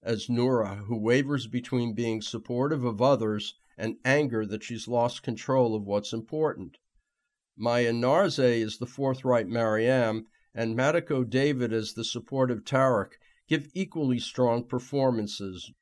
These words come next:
For most of its running time, the play brilliantly lays out the full brunt of the family's life as refugees.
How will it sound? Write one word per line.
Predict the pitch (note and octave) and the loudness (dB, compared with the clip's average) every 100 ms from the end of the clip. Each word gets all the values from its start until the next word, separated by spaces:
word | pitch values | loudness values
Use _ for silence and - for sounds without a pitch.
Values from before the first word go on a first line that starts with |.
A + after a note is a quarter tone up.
| _ _ _ _ _ | _ _ _ _ _
For | - | -10
most | F3 A#3 B3+ | 0 0 0
of | A3+ | -4
its | E3+ - | -8 0
running | C#3+ D3 C#3+ C#3 | 2 4 2 0
time, | B2+ G#2+ G#2 G2+ | 0 2 0 -2
the | A2 | -6
play | - D3+ | -2 0
brilliantly | C3 G#2+ D3 F#3+ F#3+ C3 C#3+ | 0 0 2 4 2 0 -2
lays | C3 C3+ C3+ B2+ | 2 2 2 0
out | B2 A2+ | 0 0
the | A2+ | -6
full | - D#3 E3 | -6 -2 -2
brunt | G#2 A2 B2+ A#2+ | 0 2 2 2
of | A#2 G#2+ | -4 -6
the | G#2 | -6
family's | - A2+ A2 A2+ A2+ - | -2 -2 -2 -2 -4 -4
life | C#3 A#2+ G2+ | 0 0 -2
as | A2 G2 | -8 -6
refugees. | G#2 G2+ - A2 G#2+ C3+ G#2+ F2 - | -4 -4 -4 -8 -4 -2 -4 -6 -14